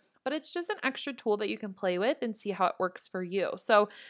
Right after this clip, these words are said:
in manifestation, I feel like there are so many things that we can do, and there are so many tools we can use and journal prompts and practices. I just, I'm sure you are all aware,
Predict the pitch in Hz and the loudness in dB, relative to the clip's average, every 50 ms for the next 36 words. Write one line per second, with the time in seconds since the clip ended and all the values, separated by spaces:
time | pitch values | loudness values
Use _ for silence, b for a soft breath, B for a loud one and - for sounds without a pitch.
0 | B B B B 330 415 403 381 370 381 370 381 - - 233 226 - 262 247 240 | B B B B 2 4 6 6 6 6 4 2 2 2 0 0 0 -2 -2 -2
1 | 247 - 226 208 220 214 - 202 202 208 202 - - - 220 190 185 196 208 220 | 0 4 4 4 4 4 2 0 2 2 0 -2 -4 -2 0 2 2 2 0 -2
2 | 226 240 247 240 - 208 180 175 180 196 214 - 226 - - - 196 185 - 185 | -4 -4 -4 -4 -2 -2 -2 -2 -4 -8 -6 -6 -6 -6 -6 -6 -10 -8 -8 -10
3 | 180 175 170 - - 170 160 160 165 175 220 269 320 302 B B B B B 202 | -10 -10 -10 -10 -6 -6 -4 -2 0 0 2 0 0 -2 B B B B B -2
4 | 208 214 202 196 - 226 196 180 175 185 - - - - 285 302 302 294 247 254 | 0 0 0 0 -2 -4 -4 -4 -4 -6 -8 -8 -6 -4 -2 0 0 0 -2 -2
5 | 285 277 - 277 269 247 254 262 254 254 254 254 254 214 208 185 196 196 269 277 | -4 -4 -4 -4 -4 -2 -2 0 0 0 0 0 0 -2 -2 -4 -2 0 2 2
6 | 277 269 262 254 254 254 240 233 233 233 226 - 202 180 190 - 262 254 247 247 | 4 4 2 2 2 4 4 4 2 0 -2 -6 -6 -4 2 4 6 6 6 4
7 | 247 - 247 - - 233 214 214 214 - - 196 196 202 196 185 - - _ _ | 0 -4 -4 -2 2 2 2 2 0 -2 -4 -4 -2 -2 -4 -6 -8 -12 _ _
8 | _ _ _ - 185 190 185 - - 202 196 196 190 190 185 180 180 - - 180 | _ _ _ -8 -8 -8 -8 -6 -4 -4 -2 -2 0 0 2 2 0 2 2 4
9 | 175 180 175 175 170 170 165 165 165 180 233 285 349 | 4 4 4 4 2 2 2 2 4 4 6 6 4